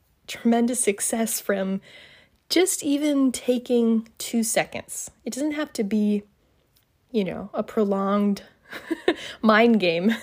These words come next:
<laughs> Sometimes you have to respond in the moment, but I think it's a really interesting way to frame your mind and a really good practice to get into. So today's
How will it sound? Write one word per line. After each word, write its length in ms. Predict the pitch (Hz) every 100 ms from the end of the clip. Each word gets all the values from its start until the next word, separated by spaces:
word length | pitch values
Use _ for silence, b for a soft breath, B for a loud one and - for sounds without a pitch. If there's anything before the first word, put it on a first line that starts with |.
| -
<laughs> 180 | 392 -
Sometimes 400 | 320 320 330 269
you 60 |
have 140 | 254 247
to 100 | 220
respond 380 | 208 - 214 208
in 80 |
the 60 | 185
moment, 420 | 165 180 233 285
but 260 | - 117 B B B B B B _ _ -
I 140 | 233
think 500 | 226 - 277 302 294
it's 200 | - 233
a 80 | 226
really 760 | 214 214 240 269 269 269 254 - _
interesting 720 | 220 240 254 233 - 240 226
way 320 | 214 208 214 220
to 520 | - 190 185 180 180 - _ _ _ _
frame 460 | - 226 214 220
your 100 | 208
mind 380 | 180 175 202 262 -
and 420 | 214 214 220 214 - _
a 60 | 208
really 260 | 233 262
good 180 | 220 208
practice 400 | 214 190 - 196
to 120 | - 196
get 140 | 175
into. 420 | 185 190 - - - _ _ _ _ _ _ - B B B B B B -
So 400 | - 262 254 254
today's 800 | - 254 262 285 302 285 -